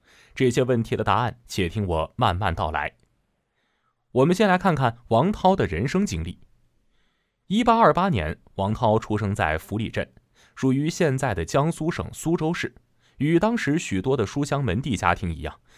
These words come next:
王涛从小便接受了正式的传统教育，打下了坚实的儒学基础。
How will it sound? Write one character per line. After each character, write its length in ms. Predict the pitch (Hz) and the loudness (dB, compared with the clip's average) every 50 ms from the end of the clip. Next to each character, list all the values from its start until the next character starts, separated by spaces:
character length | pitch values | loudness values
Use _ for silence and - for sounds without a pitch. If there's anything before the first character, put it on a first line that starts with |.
| _ _ _ _ - | _ _ _ _ -4
王 180 | 98 110 127 | -2 0 0
涛 260 | 131 139 139 135 135 - | 2 2 2 2 2 0
从 240 | - - 123 147 190 | -2 -4 -2 -2 -2
小 260 | - - 85 78 76 | -2 -4 -4 -4 -4
便 240 | 78 - 107 85 82 | -4 -2 -2 -2 -2
接 200 | - - 95 90 | -4 -4 -4 -4
受 180 | - - 85 73 | -4 -4 -6 -6
了 100 | 73 76 | -6 -2
正 280 | - 190 196 170 107 | 0 0 2 2 0
式 160 | - - - | -2 -4 -4
的 80 | - 90 | -4 -6
传 200 | - - 92 92 | -6 -4 -4 -4
统 160 | 101 - 87 | -4 -6 -6
教 220 | 80 104 90 80 80 | -4 -4 -4 -4 -4
育， 40 | - _ _ _ _ _ _ _ | -8 _ _ _ _ _ _ _
打 200 | - 131 123 120 | 0 2 4 4
下 160 | 123 - 160 139 | 4 2 0 0
了 100 | 120 120 | 0 -2
坚 300 | 120 - 190 190 208 208 | 0 2 2 2 2 0
实 160 | - - 87 | -2 -2 -2
的 100 | 92 87 | -2 -2
儒 200 | 82 82 87 101 | -2 -2 -4 -6
学 180 | - - 78 | -4 -4 -6
基 160 | 76 - 80 80 | -6 -6 -8 -8
础。 220 | - - - | -8 -12 -14